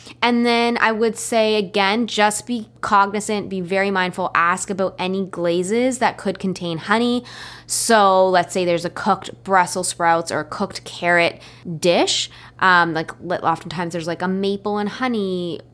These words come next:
at least Canadians, <laughs> we love our maple, right? We might have a dish that has a honey glaze on it, maybe brown sugar and honey glaze, something like that. Just make sure you're not offering the honey to your baby. So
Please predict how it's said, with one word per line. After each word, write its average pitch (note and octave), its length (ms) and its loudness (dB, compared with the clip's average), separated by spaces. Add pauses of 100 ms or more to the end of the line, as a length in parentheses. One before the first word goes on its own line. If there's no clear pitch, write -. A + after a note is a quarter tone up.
(120)
at F#3+ 140 -6
least G3 200 -4
Canadians, F#3+ 560 -2 (140)
<laughs> - 0 -
we C#4 360 4
love B3 220 4
our A#3+ 140 4
maple, G#3+ 420 0 (260)
right? A3 180 4
We A3+ 80 2
might G#3+ 180 4
have G3+ 160 0
a G3+ 80 0
dish F#3 240 -2
that F3+ 160 0
has F#3 140 -4
a F3+ 60 0
honey F3+ 260 -2
glaze F3+ 300 0
on A3 180 4
it, C4+ 160 2 (260)
maybe F#3+ 200 2
brown F3 260 2
sugar E3+ 320 -2
and E3 100 -4
honey F3 220 -4
glaze, E3 260 -2
something F3 320 -4
like D#3 200 -4
that. C3 200 -2 (260)
Just G3+ 280 0
make G#3 100 0
sure G3+ 160 0
you're E3+ 220 -2
not E3 420 2
offering E3 360 0
the D#3 60 -6
honey F3+ 440 -4
to - 160 -2
your F3 180 0
baby. G2+ 380 -4
So - 260 -2